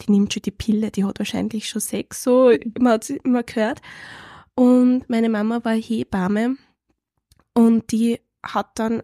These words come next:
auch mit mir so ein bisschen die Pille auch durchbesprochen, was macht sie wirklich, wie wirkt sie auf den Körper.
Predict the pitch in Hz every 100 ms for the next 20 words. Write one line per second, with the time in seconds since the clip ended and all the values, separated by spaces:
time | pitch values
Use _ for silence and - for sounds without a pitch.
0 | - 180 196 208 240 247 - 247 - 240
1 | 240 233 - 214 240 - 220 214 - -
2 | 226 226 214 208 - 277 - 240 - -
3 | 233 - 214 202 214 196 - 220 226 220
4 | - 214 220 - - - - - _ -
5 | 220 220 254 - - 233 214 - 220 220
6 | 240 214 - 220